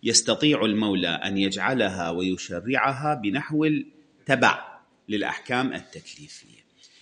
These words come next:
يعني ممكن أن يتصدى لجعل الزوجية ابتداءً فيشرع،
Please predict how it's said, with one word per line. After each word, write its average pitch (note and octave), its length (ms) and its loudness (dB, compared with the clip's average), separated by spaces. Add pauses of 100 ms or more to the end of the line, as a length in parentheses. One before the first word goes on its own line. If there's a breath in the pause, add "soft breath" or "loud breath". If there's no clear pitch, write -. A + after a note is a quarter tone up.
(180 soft breath)
يعني A#2+ 280 6
ممكن D#3 460 4
أن A#2 220 0
يتصدى E3 840 2
لجعل D#3+ 500 2
الزوجية C3 760 2
ابتداءً F#2 640 -8 (1040)
فيشرع، C#3 840 -2